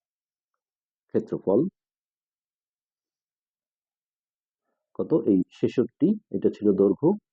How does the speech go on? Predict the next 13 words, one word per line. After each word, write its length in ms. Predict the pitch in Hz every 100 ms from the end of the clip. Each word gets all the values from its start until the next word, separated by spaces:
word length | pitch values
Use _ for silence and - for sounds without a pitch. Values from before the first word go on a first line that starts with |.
| -
গুণন 360 | 98 101 98 151 - _ _ _
প্রস্থ 260 | 113 101 107
ছিল 240 | - 98 143 214 _ _ _ _ _ _ _
ছেচল্লিশ, 440 | 107 - 76 76 - _ _ _ _ _ -
এত 220 | 98 -
বর্গ 460 | 160 170 95 87 87 175 -
মিটার। 280 | 82 71 - _ _ _ _ _ _ _
তো 140 | 110 107
এটা 220 | 135 131
আমরা 160 | 117 113
দেখো 220 | 110 -
ক্যালকুলেটরে 520 | - 120 113 104 104
just 300 | 98 98 -